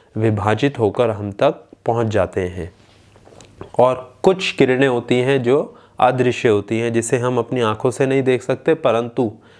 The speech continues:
यंत्रों के माध्यम से पता लगता है कि वह हैं। उन्हीं में से एक किरण है अल्ट्रावायलेट किरण,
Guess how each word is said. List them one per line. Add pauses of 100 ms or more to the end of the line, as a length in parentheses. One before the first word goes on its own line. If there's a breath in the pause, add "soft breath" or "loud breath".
(140 soft breath)
यंत्रों
के
माध्यम
से
पता
लगता
है
कि
वह (300 soft breath)
हैं। (340 loud breath)
उन्हीं
में
से
एक
किरण
है (260 soft breath)
अल्ट्रावायलेट
किरण,